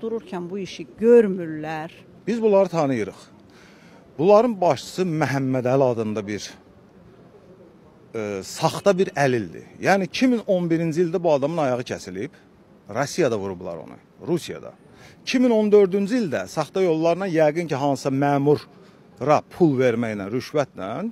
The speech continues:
Speaker 2: təbii ki, belə olar. İki min on dördüncü ildə bu adam Qarabağ əlilliyini alıb. Əslində isə doxsan beşinci ildə də bu fərarili ilə əfv fərmanına düşüb.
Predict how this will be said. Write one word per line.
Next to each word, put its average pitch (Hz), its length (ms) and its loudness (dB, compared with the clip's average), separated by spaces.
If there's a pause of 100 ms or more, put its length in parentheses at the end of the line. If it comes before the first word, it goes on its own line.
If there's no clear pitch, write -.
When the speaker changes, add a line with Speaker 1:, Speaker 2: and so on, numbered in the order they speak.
Speaker 2:
təbii 175 260 -2
ki, 185 80 -6
belə 165 280 0
olar. 87 200 -6 (320)
İki - 140 -6
min 214 80 2
on 202 200 0
dördüncü 190 440 0
ildə 214 200 -2
bu 180 80 2
adam 190 260 0 (540)
Qarabağ 135 440 4
əlilliyini 85 400 -10
alıb. 82 220 -14 (840)
Əslində 196 460 0
isə 214 160 -2
doxsan 180 380 2
beşinci 185 420 -2
ildə 226 240 0
də 117 80 2 (480)
bu 180 260 4
fərarili 170 680 2
ilə 156 140 -2 (760)
əfv 196 240 0
fərmanına 113 580 2
düşüb. - 320 -14